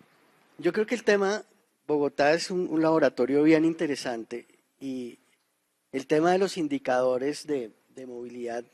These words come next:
de, de transporte público en Bogotá comparativamente con otras ciudades de América Latina también es muy interesante.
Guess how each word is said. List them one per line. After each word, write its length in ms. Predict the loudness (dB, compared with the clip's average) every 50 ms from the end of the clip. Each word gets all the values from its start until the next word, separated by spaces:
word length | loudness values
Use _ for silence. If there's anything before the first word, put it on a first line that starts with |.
| _ _ _
de, 80 | -16 -16
de 300 | -14 -14 -14 -14 -14 -14
transporte 500 | -14 -16 -16 -12 -12 -12 -10 -8 -10 -10
público 640 | -8 -6 -4 -4 -2 -4 -6 -6 -6 -6 -6 -6 -8 _ _ _ _ _ _ _ _ _ _ _ _ _ -14
en 100 | -10 -8
Bogotá 460 | -6 -6 -6 -6 -6 -6 -8 -8 -6
comparativamente 960 | -6 -8 -6 -4 -4 -4 -4 -4 -4 -6 -6 -6 -4 -4 -4 -4 -6 -8 -6
con 160 | -6 -6 -6
otras 280 | -6 -8 -8 -8 -10 -8
ciudades 260 | -6 -6 -6 -6 -6
de 60 | -8
América 380 | -8 -8 -8 -10 -10 -8 -6 -6
Latina 380 | -6 -6 -8 -10 -12 -12 -12
también 520 | -8 _ -6 -4 -4 -2 0 2 2 2 2
es 120 | 0 -2
muy 160 | -4 -4 -4
interesante. 680 | -4 -6 -8 -8 -8 -10 -10 -12 -14 -14 -16 -18 -20